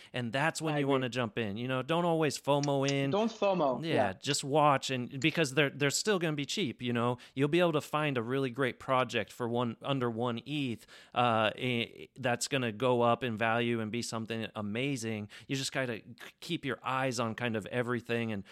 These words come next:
Speaker 1: I always say the best tell is after the first dip. You know, you're actually seeing that with the mutant apes right now.
Speaker 2: Right now.
Speaker 1: There's a
Speaker 2: Right now is
Speaker 1: dip.
Speaker 2: such a good
Speaker 1: So you're
Speaker 2: time to
Speaker 1: gonna
Speaker 2: look for your
Speaker 1: see,
Speaker 2: project.
Speaker 1: yeah, you're gonna
Speaker 2: Yeah.
Speaker 1: see how strong they are, how many people flip, how low does the floor go.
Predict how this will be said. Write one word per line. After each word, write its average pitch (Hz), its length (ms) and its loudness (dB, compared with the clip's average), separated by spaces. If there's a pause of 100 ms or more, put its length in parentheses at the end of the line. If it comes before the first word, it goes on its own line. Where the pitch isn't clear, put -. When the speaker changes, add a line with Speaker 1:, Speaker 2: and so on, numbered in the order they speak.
(120)
Speaker 1:
I - 140 6
always 180 240 4
say 147 160 4
the 127 120 2
best 139 380 0
tell 135 400 4 (180)
is 117 400 0
after 143 600 2 (180)
the 131 140 0
first 127 440 0
dip. 123 360 -2 (120)
You 131 140 -2
know, 135 140 6
you're 143 200 4
actually 170 280 2
seeing 156 260 -2
that 143 160 2
with 147 220 0
the 147 100 4
mutant 127 360 0
apes 107 220 -4
right 123 180 2
now. 117 200 4
Speaker 2:
Right 180 80 -2
now. 185 300 -2
Speaker 1:
There's 127 240 4
a 127 80 2
Speaker 2:
Right 110 60 -6
now 180 180 6
is - 100 4
Speaker 1:
dip. - 80 -20 (120)
Speaker 2:
such 185 240 -6
a - 60 -8
good - 180 -4
Speaker 1:
So 147 100 6
you're 135 180 4
Speaker 2:
time 143 60 2
to 147 40 2
Speaker 1:
gonna 147 120 2
Speaker 2:
look - 160 -2
for 151 80 4
your 143 160 0
Speaker 1:
see, - 80 -20
Speaker 2:
project. 139 240 4
Speaker 1:
yeah, 123 340 4
you're 131 160 -2
gonna 139 220 0
Speaker 2:
Yeah. - 0 -
Speaker 1:
see 156 300 -2
how 151 260 4
strong 143 640 2
they 131 140 4
are, 110 200 4
how 131 140 -2
many 143 220 -2
people 135 340 -2
flip, 147 420 0
how 143 200 4
low 131 280 4
does 123 220 0
the 117 80 -2
floor 120 320 0
go. 123 440 4